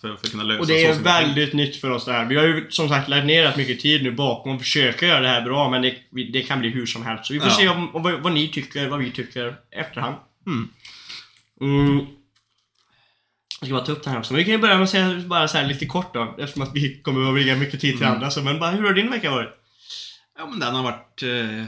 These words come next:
Speaker 1: en helt vanlig knega-, knegarvecka.
Speaker 2: Mm.
Speaker 1: Och inget men den här gången faktiskt.
Speaker 2: Nej.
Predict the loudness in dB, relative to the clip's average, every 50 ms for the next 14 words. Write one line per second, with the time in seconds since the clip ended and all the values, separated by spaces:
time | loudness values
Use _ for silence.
0 | -12 -16 -20 _ _ _ -8 -4 0 0 0 0 0 -6 -8 -8 -8 -8 -10 -10
1 | -8 -6 -6 -6 -8 -10 -14 -12 -12 -10 -10 -10 -12 -12 -10 -6 -6 -4 -4 -4
2 | -4 -6 -6 -8 -12 -18 _ _ _ _ _ _ _ _ _ _ -6 -4 -4 -2
3 | -2 -4 -6 -8 -10 -12 -8 -6 -4 -4 -2 -2 -4 -4 -4 -4 -4 -4 -6 -6
4 | -6 -8 -10 -12 -14 -16 -18 -20 -20 -20 _ -10 -6 -6